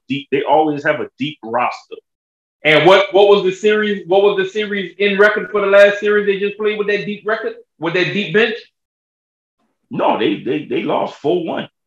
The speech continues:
Speaker 2: All right, then. So that bench is non-factor if the people that's supposed to be actually leading the team is not leading the team, and you're not getting all of them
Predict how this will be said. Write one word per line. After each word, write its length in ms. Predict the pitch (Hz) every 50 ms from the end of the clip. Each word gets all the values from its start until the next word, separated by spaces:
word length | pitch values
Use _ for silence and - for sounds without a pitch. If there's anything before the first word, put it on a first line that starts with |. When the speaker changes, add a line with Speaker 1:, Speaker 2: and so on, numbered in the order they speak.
| _ _ _ _ _ _ _ _ _ -
Speaker 2:
All 240 | 131 143 147 151 170
right, 260 | 220 247 247 220 180
then. 140 | 175 156 151
So 140 | - 160
that 260 | 156 180 - - - -
bench 180 | 185 226 220 -
is 160 | 165 131 -
non-factor 720 | 127 131 147 175 185 180 180 - - 208 202 202 202 - 165
if 320 | 147 147 160 156 135 -
the 100 | - - 131
people 280 | - 190 185 160 160 156
that's 140 | 156 156 -
supposed 340 | - - 175 175 175 - 147
to 80 | 147 143
be 160 | 151 151 -
actually 400 | 147 160 156 - - 147 127 127
leading 360 | 127 143 156 160 143 135 135
the 60 | -
team 460 | - 185 190 180 160 139 127 127 - _ _ _ _ _
is 180 | - 131 123 135
not 240 | 160 160 160 151 151
leading 240 | 160 160 143 147 139
the 60 | -
team, 300 | 214 214 208 196 175 147
and 100 | 139 139
you're 100 | 147 147
not 280 | 160 165 156 139 127
getting 200 | 185 214 175 165
all 320 | - 135 151 156 160 151 160
of 140 | 160 147 135
them 200 | 131 127 123